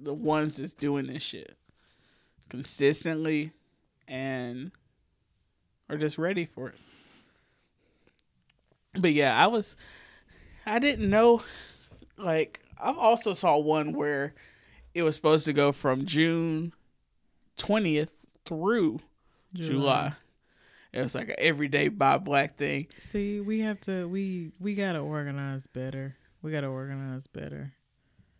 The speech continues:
Speaker 1: Also, as far as the movement, we definitely gotta organize better. It's like
Speaker 2: This is why we need, like, certain people.
Speaker 1: We need,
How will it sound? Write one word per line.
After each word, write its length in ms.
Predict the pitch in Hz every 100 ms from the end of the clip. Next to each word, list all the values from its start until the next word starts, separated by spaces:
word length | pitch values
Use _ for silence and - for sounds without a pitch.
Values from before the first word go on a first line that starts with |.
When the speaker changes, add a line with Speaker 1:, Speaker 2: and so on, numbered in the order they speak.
| _
Speaker 1:
Also, 340 | 233 302 302 226
as 140 | 190
far 220 | - 214
as 120 | 208 190
the 120 | 156
movement, 680 | 160 202 214 214 208 -
we 220 | 78 208 196
definitely 420 | 180 175 - 156
gotta 200 | 139 131
organize 580 | 131 135 135 131 135 -
better. 380 | 135 131 131 151 _ _ _ _ _ _ _ _ _ _ _ _ _ _ _ _ _ _ _ _ _ _ _ _
It's 200 | 185 -
like 400 | 131 - - - _ -
Speaker 2:
This 260 | - 196 247
is 140 | 214
why 180 | 196 190
we 220 | 190 185 180
need, 600 | 170 175 180 180 170 160
like, 480 | 147 147 147 147 - _ _ - - - - _ _ _ _ _ _ _ _ _ _ _ _ _ _ _ - -
certain 460 | - 175 175 165
people. 600 | 160 175 160 147 139 139 135 _ _ _ _ _ _ _ _ _ _ _ _ _ -
Speaker 1:
We 160 | 170
need, 400 | 202 196 175 160